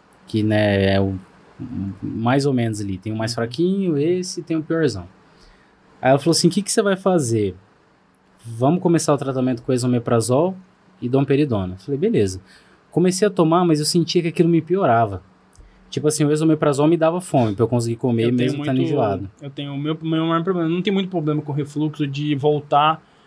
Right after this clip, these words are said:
Speaker 2: o alimento, mas eu arroto o dia inteiro, cara, o
Speaker 1: Ah,
Speaker 2: dia
Speaker 1: tô
Speaker 2: inteiro.
Speaker 1: ligado.
Speaker 2: Só
Speaker 1: É,
Speaker 2: rodando.
Speaker 1: pode ser flora intestinal desregulada, igual eu falei. Aí, por exemplo, você tá lá com a flora intestinal desregulada,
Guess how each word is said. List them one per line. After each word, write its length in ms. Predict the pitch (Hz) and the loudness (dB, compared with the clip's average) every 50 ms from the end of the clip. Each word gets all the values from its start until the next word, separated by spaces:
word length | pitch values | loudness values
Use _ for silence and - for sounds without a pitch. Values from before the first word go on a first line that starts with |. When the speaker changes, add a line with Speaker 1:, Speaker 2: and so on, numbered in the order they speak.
| _ _ _ _ _ _ _ _ | _ _ _ _ _ _ _ _
Speaker 2:
o 100 | 143 147 147 - | 0 0 2 4
alimento, 500 | 151 156 151 147 139 135 131 117 113 127 | 4 4 4 2 2 0 -2 -4 -4 -6
mas 180 | 127 127 127 139 | -6 -2 0 2
eu 80 | 147 151 | 2 2
arroto 300 | - - 151 147 - 143 | 4 4 2 2 2 -2
o 20 | |
dia 120 | 131 143 170 | -6 -6 -8
inteiro, 320 | 165 - - 131 123 123 | -8 -8 -8 -8 -8 -8
cara, 180 | 120 - - 113 | -10 -6 -4 -4
o 40 | 110 | -2
Speaker 1:
Ah, 40 | 104 | -2
Speaker 2:
dia 120 | - - | -2 -2
Speaker 1:
tô 40 | 143 135 | -4 -4
Speaker 2:
inteiro. 240 | - 147 139 131 127 | -4 -4 -2 0 0
Speaker 1:
ligado. 320 | 110 110 104 101 95 95 92 | 0 0 0 0 0 -2 -2
Speaker 2:
Só 220 | - - - 156 | -4 -2 2 2
Speaker 1:
É, 40 | 160 | 2
Speaker 2:
rodando. 400 | 165 180 165 156 143 131 123 123 123 | 2 0 -4 -4 -6 -6 -6 -2 0
Speaker 1:
pode 220 | 180 180 180 180 | 2 2 2 2
ser 120 | - 185 175 | 0 0 0
flora 220 | 185 - 170 165 | 0 0 0 0
intestinal 320 | 175 170 160 - - 165 151 | 0 -2 -4 -2 -2 -2 -2
desregulada, 480 | 143 156 156 160 156 143 123 117 113 | 0 -2 -2 0 2 2 2 2 2
igual 140 | 104 110 110 | 0 -2 -2
eu 60 | 104 | 0
falei. 340 | - 123 113 104 95 90 92 - _ _ _ _ _ _ _ _ _ | -2 0 0 0 0 -2 -4 -10 _ _ _ _ _ _ _ _ _
Aí, 120 | - 143 151 | -4 -2 0
por 140 | - 180 175 | 0 2 0
exemplo, 440 | 175 156 147 127 117 101 95 - - - _ _ _ _ _ _ _ _ _ _ _ _ _ _ _ - | 0 0 0 0 0 -2 -4 -8 -16 -20 _ _ _ _ _ _ _ _ _ _ _ _ _ _ _ -16
você 180 | - - 139 113 | -4 -2 0 2
tá 120 | - 147 | 4 4
lá 180 | 143 139 135 135 | 4 4 4 2
com 120 | 135 - 143 | 2 0 0
a 40 | 139 | 0
flora 220 | - 147 139 135 | 2 2 2 4
intestinal 340 | 135 139 139 131 - 139 127 | 4 2 0 0 0 0 -2
desregulada, 640 | 123 120 131 135 123 143 131 113 98 92 85 87 87 | 0 0 -2 0 2 4 4 4 2 2 -2 -6 -12